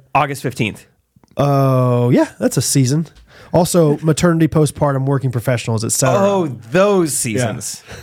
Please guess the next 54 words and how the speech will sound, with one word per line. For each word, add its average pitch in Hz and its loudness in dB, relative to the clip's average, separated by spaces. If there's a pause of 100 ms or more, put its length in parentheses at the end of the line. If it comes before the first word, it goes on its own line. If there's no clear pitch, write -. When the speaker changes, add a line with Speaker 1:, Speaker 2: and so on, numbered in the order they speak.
(280)
Speaker 2:
We 165 4
were 185 4
just 185 -2
with 180 -2
Catherine. 165 -2
Catherine 165 0
was 156 2
just 147 0
over 143 2
here 143 4
with 135 0
the 135 -4
kids, 131 0
uh, 123 -2
you 151 0
know, 139 2
doing 147 2
some 254 -6
laundry 165 0
over 147 0
here. 143 0
Speaker 1:
<laughs> - -2
Speaker 2:
Um, 147 -2 (140)
and, 135 0 (460)
yeah, 156 2 (120)
Catherine 139 2
was 127 2
like, 120 0 (120)
"Oh, 135 2
I 131 0
have 143 2
a 131 0
great 143 -2
testimonial 127 2 (260)
about 131 -2
C 151 2
J 131 2
L 127 2
A." 131 2 (320)
Um, 131 0
one 160 2
of 151 0
our 135 2 (360)
sister-in-laws, 139 0 (280)
uh, 123 2
she - 0
ordered 175 4
a 151 2
dress 175 2
from 170 -2
C 160 2
J 143 2
L 135 2
A, 131 0